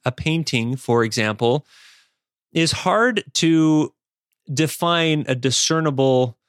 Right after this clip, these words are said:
tangible purpose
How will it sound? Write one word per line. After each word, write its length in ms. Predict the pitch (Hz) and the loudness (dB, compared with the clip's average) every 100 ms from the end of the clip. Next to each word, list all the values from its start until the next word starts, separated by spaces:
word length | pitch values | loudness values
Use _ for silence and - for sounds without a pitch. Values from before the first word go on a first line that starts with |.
| _ _ _ _ _ _ _ _ - | _ _ _ _ _ _ _ _ -2
tangible 580 | - 185 185 151 143 131 | 0 2 2 2 0 -2
purpose 800 | - 131 120 107 104 - - | -2 -4 -2 -4 -4 -4 -6